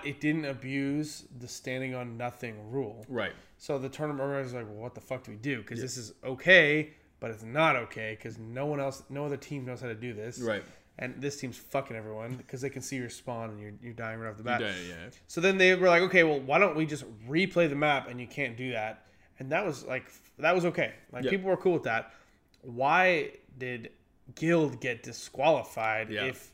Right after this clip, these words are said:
Speaker 1: like, if this doesn't break, I, I didn't read the rule set, but if this doesn't break a rule, why are you disqualifying them?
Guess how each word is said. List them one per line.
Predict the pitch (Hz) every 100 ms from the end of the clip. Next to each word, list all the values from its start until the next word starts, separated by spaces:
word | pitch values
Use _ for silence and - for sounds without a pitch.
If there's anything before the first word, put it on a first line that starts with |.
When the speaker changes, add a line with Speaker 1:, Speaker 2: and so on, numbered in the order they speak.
| _
Speaker 1:
like, | 127 123
if | 127 -
this | 175
doesn't | 175 160 156 117
break, | 139 147 -
I, | 135 -
I | 147
didn't | 180 143 120
read | 143 143
the | 123
rule | 123 151
set, | 147 110
but | 117
if | 117
this | 127 -
doesn't | 139 123
break | 110 113
a | 110
rule, | 123 123 - - - _ _
why | 120 156
are |
you | 151
disqualifying | 127 - 139 127 123 110 110
them? | 110 110